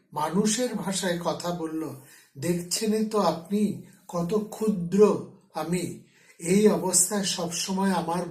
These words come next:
ভয় হয়, বড় মাছগুলো যে কোনো সময় আমাকে না খেয়ে ফেলে।" আমাদের এই প্রখ্যাত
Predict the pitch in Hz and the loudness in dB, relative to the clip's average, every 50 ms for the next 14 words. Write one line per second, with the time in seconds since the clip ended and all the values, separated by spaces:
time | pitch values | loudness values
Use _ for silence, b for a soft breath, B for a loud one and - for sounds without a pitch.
0 | 135 131 - 156 160 175 180 170 - 190 185 170 - 131 - b b b b b | -8 -8 -4 0 0 2 2 0 0 -2 -4 -4 -4 -6 -8 b b b b b
1 | b b 139 156 165 175 185 190 190 170 147 151 170 180 180 - - 202 175 196 | b b 0 4 4 6 6 4 2 2 2 2 2 2 0 -2 -4 -2 2 2
2 | 208 196 175 143 139 131 131 - 202 214 214 - 262 254 262 262 202 - - 196 | 2 4 2 0 -2 -2 -2 0 0 0 0 0 -2 0 0 0 0 0 0 -2
3 | 185 175 165 147 139 139 - B B B B B B 160 156 175 175 175 170 175 | -2 -2 -2 -4 -4 -6 -12 B B B B B B -4 -2 0 0 -2 -2 -4
4 | 170 151 151 151 139 135 - - - - - 196 170 170 170 165 170 - - 165 | -4 -4 -4 -6 -6 -8 -10 -12 -14 -6 -2 0 2 4 4 2 2 -2 -4 -8
5 | 151 135 - - - - - _ _ _ _ B B B B B B B 156 160 | -10 -10 -12 -14 -18 -20 -20 _ _ _ _ B B B B B B B -2 0
6 | 170 190 208 196 208 220 220 214 196 190 190 202 202 - - - 190 185 180 175 | 2 4 4 4 4 4 4 4 2 2 2 2 2 0 -4 -4 -4 -4 -4 -4
7 | - - - - 233 226 226 - | -8 -12 -10 -8 -6 -6 -4 -4